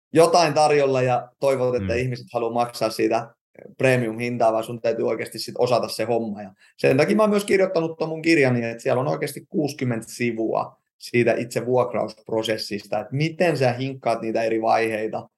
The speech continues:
Speaker 1: niin, että sä tarjoat semmoista palvelua, että jengi haluaa maksaa sulle siitä premium vaikka korvausta sitten.
Speaker 2: Toi, toi itse asiassa muuten pakko tarttua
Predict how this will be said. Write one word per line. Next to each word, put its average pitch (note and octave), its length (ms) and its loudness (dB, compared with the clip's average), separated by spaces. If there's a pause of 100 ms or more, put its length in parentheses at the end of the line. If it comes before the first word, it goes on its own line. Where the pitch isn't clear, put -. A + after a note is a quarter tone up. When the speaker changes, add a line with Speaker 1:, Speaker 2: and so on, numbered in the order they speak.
(200)
Speaker 1:
niin, C3+ 300 4
että A#2 240 -2
sä A2 100 -6
tarjoat A#2+ 440 4
semmoista A#2 380 -8
palvelua, A2 500 0
että A#2 120 -10
jengi A2+ 260 -4
haluaa G#2+ 320 -4
maksaa G#2+ 380 -8
sulle - 260 -8
siitä A2 420 -4 (240)
premium A#2+ 380 2
vaikka G#2+ 460 -8
korvausta - 600 0
sitten. - 300 -20 (920)
Speaker 2:
Toi, B2+ 120 8 (240)
toi D3+ 220 2
itse D3 200 -2
asiassa C#3+ 160 -4
muuten D3+ 300 -2
pakko E3+ 240 0
tarttua B2+ 340 0